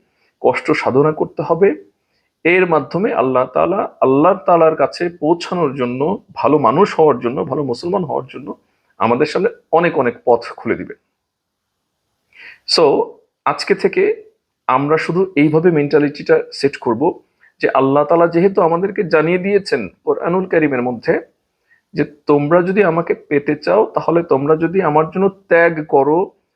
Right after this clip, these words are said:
সাধনা করো, কষ্ট স্বীকার করো, তাহলে আমি তোমাদের সামনে অনেক অনেক পথ উন্মুক্ত করে দিব, অনেক অনেক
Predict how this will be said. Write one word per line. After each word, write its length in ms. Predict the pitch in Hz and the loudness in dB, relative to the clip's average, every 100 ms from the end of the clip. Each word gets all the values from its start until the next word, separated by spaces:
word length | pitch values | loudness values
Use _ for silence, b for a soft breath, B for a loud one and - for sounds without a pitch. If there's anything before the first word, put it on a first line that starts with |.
| _ | _
সাধনা 520 | - - 139 156 175 | -10 -4 0 2 2
করো, 500 | 170 131 147 202 - _ _ - | 2 2 4 2 -2 _ _ -2
কষ্ট 300 | 156 - - | 0 0 -4
স্বীকার 340 | - 156 139 | -4 -2 -2
করো, 400 | 123 139 202 - b b | 0 0 0 -4 b b
তাহলে 180 | 139 147 | 0 0
আমি 120 | 156 | 2
তোমাদের 220 | 156 143 | 0 0
সামনে 220 | 139 156 180 - | -2 -6 -8 0
অনেক 320 | 165 196 170 | 2 2 2
অনেক 300 | 151 143 - _ | 0 0 -6 _
পথ 280 | 135 185 185 - _ _ _ - - - | 2 2 0 -12 _ _ _ -16 -8 -2
উন্মুক্ত 380 | 160 151 151 151 | 0 -2 -2 -2
করে 220 | 151 151 | 0 2
দিব, 320 | 156 202 - B B B | 2 2 0 B B B
অনেক 220 | 147 156 | 0 2
অনেক 160 | 139 | 0